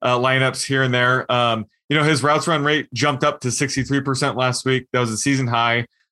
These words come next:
Um, and I think with Odell gone, people are assuming there's gonna be a number two receiver that steps up. That might not be true. One of their fourteen tight ends might step up. So I think David Njoku has a, you know, sneaky upside to become, like, a number two option,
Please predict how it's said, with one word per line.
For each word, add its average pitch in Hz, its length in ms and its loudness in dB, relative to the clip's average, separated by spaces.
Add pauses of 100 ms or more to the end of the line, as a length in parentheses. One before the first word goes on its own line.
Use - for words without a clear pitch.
(100)
Um, 135 260 2
and 160 120 2
I 170 80 4
think 240 160 2
with 175 160 2
Odell 165 380 2
gone, 135 500 0
people 143 260 -4
are 131 120 2
assuming 131 400 0
there's 117 180 0
gonna 123 140 0
be 120 100 2
a 110 60 0
number 120 260 0
two 127 180 -4
receiver 123 360 -2
that 120 200 0
steps 123 300 -2
up. 123 180 0 (460)
That 151 200 0
might 151 200 2
not 156 180 0
be 160 120 2
true. 160 280 -2
One 135 160 0
of 139 100 0
their 120 300 0 (140)
fourteen 143 440 -2
tight 127 240 2
ends 135 360 -2 (320)
might 143 200 0
step 147 300 0
up. 147 200 0
So 151 140 0
I 147 60 2
think 160 260 0 (100)
David 147 320 0
Njoku 131 460 0
has 123 280 0
a, 113 320 -4 (120)
you 135 100 -2
know, 117 60 -2
sneaky 220 360 -2
upside 165 360 0
to 120 80 -2
become, 120 400 -2
like, 113 200 -4
a 104 160 -2
number 120 240 -2
two 110 200 -4
option, 101 460 -4